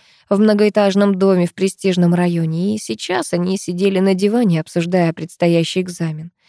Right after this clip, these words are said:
А Вирджиния прижалась к Саиду, держа в руках лист с вопросами, хотя ей было сейчас совсем не до них. Вопросов хватало и в собственной жизни.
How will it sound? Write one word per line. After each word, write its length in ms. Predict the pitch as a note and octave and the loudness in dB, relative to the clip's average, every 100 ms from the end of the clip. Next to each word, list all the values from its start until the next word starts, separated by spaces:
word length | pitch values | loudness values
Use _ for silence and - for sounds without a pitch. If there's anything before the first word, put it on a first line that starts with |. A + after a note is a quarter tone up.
| _ _ _ _ - | _ _ _ _ -4
А 120 | C4 | 0
Вирджиния 600 | E4+ D4 D#4 F#4 F4 D4 | 0 0 0 0 2 0
прижалась 560 | B3 C#4 C#4+ C#4 C4+ - | 0 0 2 2 0 -2
к 60 | |
Саиду, 500 | - C#4+ D4+ F4 G#3 | -2 0 2 2 2
держа 340 | F#3+ G3 A3+ A3+ | 2 2 2 2
в 60 | |
руках 460 | A#3 - D4 C#4+ - | 0 2 2 2 0
лист 420 | A3 C4 C4 - | 0 0 -2 -8
с 160 | - A3+ | -8 0
вопросами, 880 | C4+ - C4+ G3 - F3 E3+ E3 - _ | 0 2 2 2 0 -4 -4 -6 -12 _
хотя 800 | - G#3 - G#3 G3 F#3+ G3 - - | -4 -4 -2 0 2 2 0 -6 -10
ей 280 | D#4 F#4+ A3 | -2 0 2
было 240 | F3 E3+ | 4 2
сейчас 360 | E3+ E3+ F#3+ F#3+ | 2 -4 -4 -4
совсем 420 | F3 F#3+ - C#4 | -2 -4 -4 -2
не 80 | F3+ | 0
до 120 | F3 F#3 | 0 2
них. 260 | F3 - _ _ _ _ _ | 0 -2 _ _ _ _ _
Вопросов 460 | E4 E4+ F#4+ - A#3+ | -2 2 2 0 -2
хватало 680 | B3 B3 A#3+ C#4 D4 A3+ F3 | 2 2 2 2 4 4 4
и 340 | F#3+ G3+ F#3 - _ | 4 2 2 -2 _
в 60 | - | -12
собственной 580 | C#3+ - - E3+ E3 | -10 -12 -4 -2 -2
жизни. 380 | E3 E3 E3+ F3+ | -4 -8 -12 -18